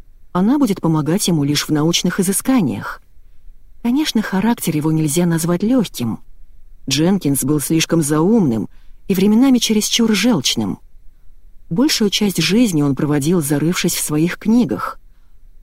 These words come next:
Но Аннабелл привыкла к его странностям и вполне могла бы ужиться с ним.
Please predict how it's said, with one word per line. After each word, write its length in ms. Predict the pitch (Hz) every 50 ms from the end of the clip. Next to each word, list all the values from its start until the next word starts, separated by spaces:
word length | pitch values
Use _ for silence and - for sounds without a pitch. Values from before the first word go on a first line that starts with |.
| - - - - -
Но 320 | 175 180 190 202 202 196 -
Аннабелл 440 | 180 175 175 180 175 214 214 214 202
привыкла 440 | - 214 214 233 294 - - 165
к 60 | 123 -
его 180 | - 147 147
странностям 760 | 143 - - 202 208 160 117 110 110 - - - - - - - - - - - - -
и 60 | 190
вполне 420 | 180 - - 165 156 151 160 202 233
могла 280 | 208 160 135 151 151 151
бы 120 | 147 165
ужиться 400 | 185 190 185 262 277 - - 123
с 100 | - -
ним. 280 | 120 107 82 67 -